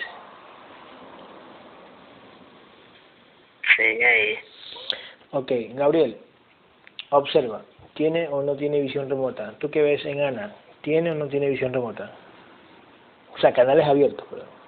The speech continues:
Speaker 1: Se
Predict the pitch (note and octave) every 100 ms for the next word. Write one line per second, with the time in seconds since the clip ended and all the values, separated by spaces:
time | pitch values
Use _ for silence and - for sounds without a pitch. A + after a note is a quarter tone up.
0 | - - - - - - - - - -
1 | - - - - - - - - - -
2 | - - - - - - - - - -
3 | - - - - - - - - - -
4 | - _ _ _ _ C4+ C4 A3+ - -